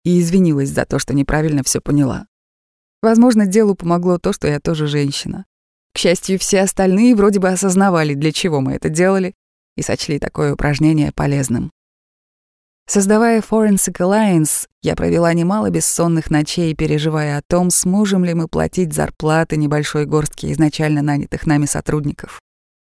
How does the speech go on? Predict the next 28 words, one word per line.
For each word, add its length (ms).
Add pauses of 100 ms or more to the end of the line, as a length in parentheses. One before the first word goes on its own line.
(100)
Тем 140
не 100
менее, 320
даже 240
тогда 460
я 180
верила 360
в 100
то, 200
что 180
наше 300
видение 480
компании 640 (480)
будет 260
в 80
итоге 300
воплощено 640
в 60
реальность. 580 (760)
Осуществить 640
это 220
помогли 460
ряд 180
блистательных 880
специалистов 920
и 80
замечательных 1040
людей, 520